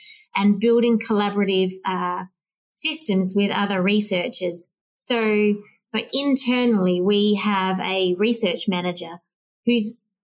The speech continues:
fundamental job is to be scanning, uh, the world to see what research is going on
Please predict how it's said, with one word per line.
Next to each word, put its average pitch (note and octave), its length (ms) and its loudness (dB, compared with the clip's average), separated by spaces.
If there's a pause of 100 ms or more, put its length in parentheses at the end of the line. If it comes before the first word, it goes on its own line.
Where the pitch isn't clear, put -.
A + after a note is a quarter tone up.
(300)
fundamental B3+ 480 2
job G#3 400 0
is F#3 260 0
to G3 80 0
be F#3+ 140 -2
scanning, A3 1040 2
uh, F#3 440 0
the F#3+ 100 -2
world F#3 460 0
to G#3 100 -2
see A3+ 280 2
what G#3 240 0
research G3 480 -2
is F#3 140 -4
going F#3 380 0
on F3+ 380 -4